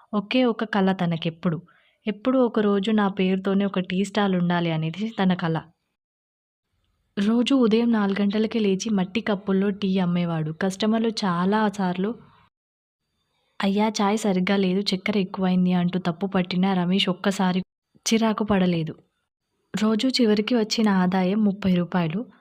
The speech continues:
అరవై రూపాయలు. కానీ అతను ఒక్కటి మాత్రం ఆపలేదు, నెమ్మదిగా సేవింగ్స్ చేయడం. అనుకోకుండా ఒకరోజు దగ్గరలో ఒక పెద్ద ఐటీ ఆఫీస్ ప్రారంభమైంది. రమేష్ ఆఫీస్ గేట్ దగ్గర చిన్న టేబుల్ పెట్టి జోస్ టీ అని పది రూపాయలని బోర్డు పెట్టుకున్నాడు.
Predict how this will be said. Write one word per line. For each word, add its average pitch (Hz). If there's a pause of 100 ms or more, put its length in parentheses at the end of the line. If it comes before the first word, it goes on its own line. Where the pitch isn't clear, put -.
(140)
అరవై 202
రూపాయలు. 170
కానీ 233
అతను 220
ఒక్కటి 220
మాత్రం 196
ఆపలేదు, 175
నెమ్మదిగా 190
సేవింగ్స్ 185
చేయడం. 160 (1040)
అనుకోకుండా 240
ఒకరోజు 202
దగ్గరలో 196
ఒక 202
పెద్ద 175 (100)
ఐటీ 165
ఆఫీస్ 185
ప్రారంభమైంది. 165 (400)
రమేష్ 233
ఆఫీస్ 208
గేట్ 208
దగ్గర 185
చిన్న 220
టేబుల్ 208
పెట్టి 190 (100)
జోస్ 220
టీ 208
అని 185
పది 196
రూపాయలని 185
బోర్డు 180
పెట్టుకున్నాడు. 156